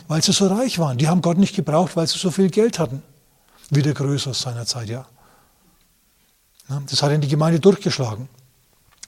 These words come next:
Die waren so reich, dass sie, dass sie sich um Gott nicht mehr wirklich gekümmert haben. Sie mussten aber irgendwie im Glauben dranbleiben und, und, und beten, um erhört zu werden. Ihr Geldbeutel hat ihnen jeden Wunsch von den Lippen abgelesen. Sie konnten sich Sachen leisten.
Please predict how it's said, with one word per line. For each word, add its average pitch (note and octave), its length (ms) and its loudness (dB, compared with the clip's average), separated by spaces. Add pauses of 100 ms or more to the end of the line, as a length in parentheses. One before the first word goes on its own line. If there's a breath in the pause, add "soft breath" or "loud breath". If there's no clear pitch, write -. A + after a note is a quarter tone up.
(160 loud breath)
Die A#2 80 -8
waren C3+ 160 2
so F3+ 160 2
reich, D#3+ 240 4
dass D3 140 0
sie, D3 180 4 (480 loud breath)
dass D3+ 120 0
sie E3 60 2
sich C#3+ 200 0
um D3+ 80 4
Gott D3 160 2
nicht D3 160 0
mehr D3 140 4
wirklich D3+ 200 -2
gekümmert F#3+ 380 0
haben. C3+ 180 -6 (420 loud breath)
Sie - 200 -2
mussten F3 340 6
aber D3 200 4
irgendwie C#3 480 4 (220)
im C3+ 260 2
Glauben C#3+ 500 2
dranbleiben D#3 640 4
und, C3+ 220 -4
und, C3+ 340 -4 (220 loud breath)
und C3 260 -2
beten, D#3 320 6
um D3+ 120 4
erhört C#3+ 280 2
zu D3 120 -2
werden. D3 280 2 (240 loud breath)
Ihr D#3 160 4
Geldbeutel E3 540 2
hat B2 120 2
ihnen C3 340 0
jeden D3 300 4
Wunsch G3+ 180 2
von F#3+ 120 0
den F3+ 120 4
Lippen A3 200 -2
abgelesen. C#3 520 -4 (800)
Sie E3 120 4
konnten G3+ 240 2
sich G3+ 160 2
Sachen F#3+ 240 0
leisten. G3+ 400 -2